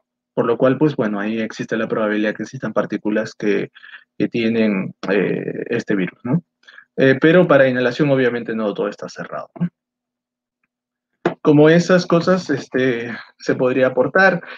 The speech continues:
Igual, este, también se puede aportar en temas mucho más técnicos, como ya hacer una evaluación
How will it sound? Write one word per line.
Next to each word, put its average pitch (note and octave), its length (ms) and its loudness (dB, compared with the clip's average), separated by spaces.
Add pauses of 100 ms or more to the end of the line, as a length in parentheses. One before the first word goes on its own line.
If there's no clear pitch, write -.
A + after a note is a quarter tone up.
(220)
Igual, E3 640 4
este, F3 260 0
también C#3 420 -2
se D3 100 -6
puede C3+ 200 -2
aportar B2+ 340 -4
en A#2 100 -12
temas B2 360 -8
mucho B2 200 -10
más A#2+ 240 -8
técnicos, C#3 520 -6
como B2 260 -8
ya C#3+ 240 2
hacer C#3+ 240 -4
una B2 140 -8
evaluación A#2+ 580 -4